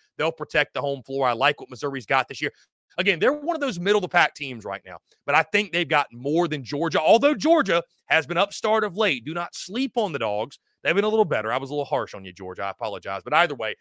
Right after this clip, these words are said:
I like Mizzou to get the win in this one, start one and oh in conference play. We move to Bud Walton Arena. The Arkansas Razorbacks taking on the twenty-fifth ranked Auburn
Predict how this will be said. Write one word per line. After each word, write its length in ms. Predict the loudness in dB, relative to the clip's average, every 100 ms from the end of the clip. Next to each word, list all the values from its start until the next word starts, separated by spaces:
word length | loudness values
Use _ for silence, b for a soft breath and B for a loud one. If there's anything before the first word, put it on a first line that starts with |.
| _ _ _
I 160 | 8 10
like 300 | 10 8 6
Mizzou 720 | -2 -2 0 4 4 2 -6
to 100 | -8
get 140 | -6
the 80 | -4
win 160 | -4 -2
in 60 |
this 180 | -4 -6
one, 80 | -10
start 280 | -4 -4 -2
one 140 | -4
and 100 | 0
oh 200 | 0 0 -6 _ _
in 300 | -2 0 -2 -10 _ _
conference 640 | -6 -4 -4 -10 -12 -12 -18 _ _ _ _ -6
play. 300 | 0 0 0
We 180 | -2 2
move 560 | 6 10 10 8 -2 -12 _ _ _ _ _ _ _ -20 0
to 120 | 0
Bud 380 | 0 6 6 6
Walton 500 | 4 4 4 2 -4 2
Arena. 560 | 2 4 2 2 0 -8 _ _ _ _ _
The 120 | 0
Arkansas 640 | 4 4 2 -2 4 6 6
Razorbacks 640 | 4 2 2 2 2 0
taking 440 | -4 -4 -4 _ -6
on 60 |
the 60 | -6
twenty-fifth 640 | -6 -8 -8 -8 -10 -8
ranked 280 | -6 -6 -6 -2
Auburn 400 | 2 2 2 0